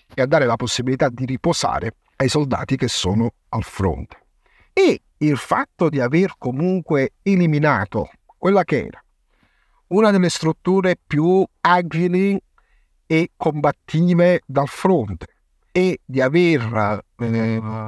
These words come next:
comunque eliminato un personaggio che non ha mai messo in discussione la propria, eh, visione di, della patria, dell'onore, della nazione e così via.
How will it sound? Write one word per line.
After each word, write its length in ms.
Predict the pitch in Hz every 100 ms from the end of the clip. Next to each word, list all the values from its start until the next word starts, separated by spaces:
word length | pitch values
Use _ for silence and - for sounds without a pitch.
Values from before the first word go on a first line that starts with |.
| 107 107 _
comunque 920 | - 131 180 190 135 113 - 90 85 _ _ _ _ _ _
eliminato 1040 | 156 151 147 151 165 165 165 156 151 156 _ _
un 160 | 180
personaggio 1120 | 156 165 - 165 151 165 139 120 120 107 110 _
che 160 | -
non 200 | 147 120
ha 80 | 120
mai 260 | 110 139 180
messo 340 | 156 135 -
in 80 | 120
discussione 1080 | 120 110 - 117 - 131 123 123 120 123 117 _ _ _ _ _ _
la 200 | - 127
propria, 840 | - 139 135 139 127 139 127 131 131
eh, 380 | - - 123 120
visione 1120 | 117 135 - - 156 147 147 143 143 147 147
di, 600 | - 123 127 120 120 120 120
della 260 | 123 117
patria, 840 | - 147 160 156 - 160 160 156 151
dell'onore, 800 | 127 117 120 135 160 156 151 147
della 200 | 127 120
nazione 560 | 120 - - 139 139
e 40 | 131
così 300 | - 113 123
via. 460 | 120 127 104 101